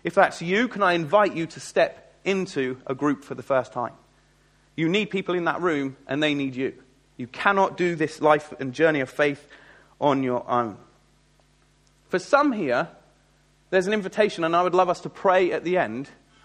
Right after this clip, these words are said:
There's an invitation to step into the community of God's people to make that first step,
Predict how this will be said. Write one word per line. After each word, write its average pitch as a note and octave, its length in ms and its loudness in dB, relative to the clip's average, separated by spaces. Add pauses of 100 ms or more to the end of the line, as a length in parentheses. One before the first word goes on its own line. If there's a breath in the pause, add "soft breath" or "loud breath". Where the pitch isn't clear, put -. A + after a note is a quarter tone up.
(180 soft breath)
There's F3 160 2
an G3+ 80 0
invitation G#3 460 -2
to D#3 100 -12
step - 280 0
into F#3+ 200 -6
the F3+ 80 -2
community F#3 480 -4
of D3+ 100 0
God's E3 220 -4
people C#3+ 340 -6
to D3+ 80 -12
make D#3 120 -2
that C#3 200 -4
first E3 260 0
step, - 440 -2